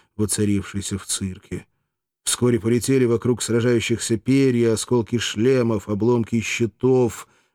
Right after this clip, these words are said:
Гладиаторы, разгоряченные и запыхавшиеся,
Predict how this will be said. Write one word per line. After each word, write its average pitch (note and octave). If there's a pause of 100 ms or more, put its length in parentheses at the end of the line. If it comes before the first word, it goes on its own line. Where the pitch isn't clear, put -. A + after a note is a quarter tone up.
Гладиаторы, G#2+
разгоряченные A2
и -
запыхавшиеся, G#2